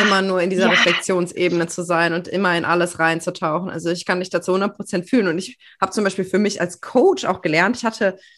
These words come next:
Speaker 1: gerade so am Anfang sehr schwer, hatte ich sehr schwer damit, wenn ich gesehen habe, dass Leute so für mich aus meiner Bewertung quasi mit Ansage immer wieder gegen die Wand rennen, wo ich so dachte, „Mann, guck doch hin, ja, kümmere dich doch drum, arbeite das auf“, wo ich hinter-,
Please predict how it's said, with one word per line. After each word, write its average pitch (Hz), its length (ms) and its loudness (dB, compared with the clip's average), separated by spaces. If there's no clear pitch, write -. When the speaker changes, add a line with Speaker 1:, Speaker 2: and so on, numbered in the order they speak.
Speaker 1:
gerade 208 220 4
so 208 80 0
am 190 120 2
Anfang 240 420 2
sehr 220 180 2
schwer, 254 460 0
hatte 226 140 -2
ich 226 100 -6
sehr 208 140 0
schwer 220 300 0
damit, 226 300 -2
wenn 208 100 0
ich 208 140 -8
gesehen 208 220 0
habe, 233 100 -2
dass 202 160 -12
Leute 214 320 -2
so 190 360 -4
für 214 240 4
mich 247 460 6
aus 180 180 -2
meiner 240 220 4
Bewertung 233 580 0
quasi 214 240 4
mit 208 140 -2
Ansage 233 420 4
immer 220 220 4
wieder 196 140 2
gegen 185 180 2
die 165 100 0
Wand 170 300 2
rennen, 151 220 -2
wo 170 80 0
ich 175 100 -6
so 202 60 -4
dachte, 190 360 -2
„Mann, 294 300 6
guck 339 240 -2
doch 294 180 4
hin, 247 400 2
ja, 240 300 2
kümmere 330 260 6
dich 240 160 0
doch 170 140 -2
drum, 160 320 -6
arbeite 254 460 4
das 226 200 -4
auf“, 208 340 4
wo 196 80 -2
ich 196 100 -6
hinter-, 269 360 -2